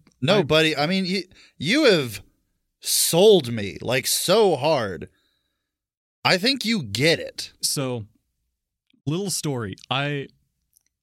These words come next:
Speaker 2: the soundtrack, it sounded very fun. I, I was digging it. It, it has a very S N E S style vibe to it, uh, like, uh, like the rest of the game. It's very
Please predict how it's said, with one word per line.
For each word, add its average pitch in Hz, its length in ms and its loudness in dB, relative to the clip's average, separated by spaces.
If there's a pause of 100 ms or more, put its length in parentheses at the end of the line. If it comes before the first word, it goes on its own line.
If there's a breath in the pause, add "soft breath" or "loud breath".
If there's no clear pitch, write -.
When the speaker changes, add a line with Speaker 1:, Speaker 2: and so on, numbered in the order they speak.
(600)
Speaker 2:
the 120 60 -4
soundtrack, 147 840 -4 (120)
it - 140 -10 (800)
sounded 127 540 -4
very 120 440 -4
fun. 107 600 -6 (500 soft breath)
I, 117 240 -6
I 117 80 -6
was 117 200 -8
digging 135 360 -6
it. 180 260 -8
It, 131 220 -10
it 139 220 -8
has 147 540 -6
a 135 80 -8
very 123 440 -8 (420 soft breath)
S 127 220 -4
N 123 120 -4
E 117 120 -4
S 120 420 -6
style 120 420 -6
vibe 113 380 -6
to 123 240 -6
it, 120 120 -8 (420 soft breath)
uh, 107 220 -8
like, 117 600 -8 (880)
uh, 107 320 -8
like 147 200 -6
the 143 100 -6
rest 120 240 -6
of 120 80 -10
the 113 80 -8
game. 110 360 -8
It's 123 180 -10
very 127 360 -6